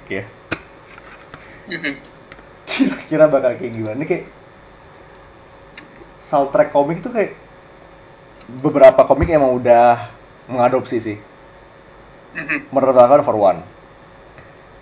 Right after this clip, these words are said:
Speaker 1: Terus yang paling gampang, Next Wave punya theme song.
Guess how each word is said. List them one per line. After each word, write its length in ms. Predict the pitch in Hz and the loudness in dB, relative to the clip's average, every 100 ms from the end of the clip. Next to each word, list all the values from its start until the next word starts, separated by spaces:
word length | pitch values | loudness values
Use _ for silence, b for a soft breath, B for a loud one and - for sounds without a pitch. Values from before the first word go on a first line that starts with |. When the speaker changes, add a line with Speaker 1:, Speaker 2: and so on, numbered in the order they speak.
| - - - - - | -20 -20 -20 -20 -20
Speaker 1:
Terus 640 | - 165 202 - - - - - - - - - - - - - - - - - B B B 156 123 - | -8 -4 -4 -6 -18 -20 -20 -20 -20 -20 -20 -20 -20 -20 -20 -20 -20 -20 -20 -20 B B B -20 -20 -6
yang 160 | 143 139 | -2 4
paling 240 | 127 131 | 4 4
gampang, 220 | 143 123 - - - - b b - | 2 -2 -10 -20 -20 -20 b b -4
Next 240 | 131 - | -4 -2
Wave 160 | 131 147 | -4 -4
punya 400 | 131 123 123 - - - - - - - - - | -4 0 0 0 -8 -20 -20 -20 -20 -20 -12 -4
theme 160 | 139 - | -4 -2
song. 240 | 92 95 | -2 -2